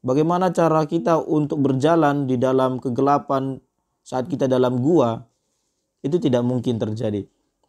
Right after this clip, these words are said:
Pastinya, kita akan mencari sumbu ataupun opor untuk menerangi setiap jalan kita di dalam gua. Sama halnya juga kehidupan kita ini.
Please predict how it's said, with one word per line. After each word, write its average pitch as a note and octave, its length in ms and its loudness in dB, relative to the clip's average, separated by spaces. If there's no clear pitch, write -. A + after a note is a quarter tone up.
Pastinya, C#3 640 0
kita E3+ 240 -2
akan E3+ 240 2
mencari E3+ 800 2
sumbu E3+ 560 4
ataupun D3 720 0
opor D3+ 640 4
untuk C#3 320 0
menerangi C#3 480 0
setiap D3 320 -2
jalan B2+ 400 0
kita G2+ 400 -8
di A#2+ 160 -6
dalam B2 320 2
gua. A2 320 0
Sama D#3 240 0
halnya E3 240 2
juga D3+ 400 2
kehidupan C#3 400 4
kita A#2+ 160 -2
ini. G#2 160 -10